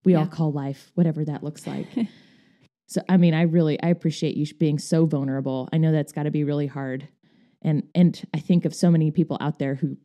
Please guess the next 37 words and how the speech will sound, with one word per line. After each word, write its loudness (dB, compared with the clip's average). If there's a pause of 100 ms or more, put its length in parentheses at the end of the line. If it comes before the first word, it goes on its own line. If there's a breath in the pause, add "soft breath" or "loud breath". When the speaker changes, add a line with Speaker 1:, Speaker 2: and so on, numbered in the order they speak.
(180)
Speaker 1:
can't 2
put 2
together -2
those -4
words -4
to -4
share -6
how -10
they -4
feel. -2
Speaker 2:
Mm-hmm. -12
Speaker 1:
But 0
this, -4 (160)
I -8
can 0
only 6
imagine 0
how -2
much -2
it'll -2
help -6
them 2
in -6
comfort -6
to -4
know -4 (300 soft breath)
these -2
emotions 0
and -4
some -4
of -2
these -4
feelings, -6 (280)
they're -2
not 0
alone. -2 (1700 soft breath)
And, 0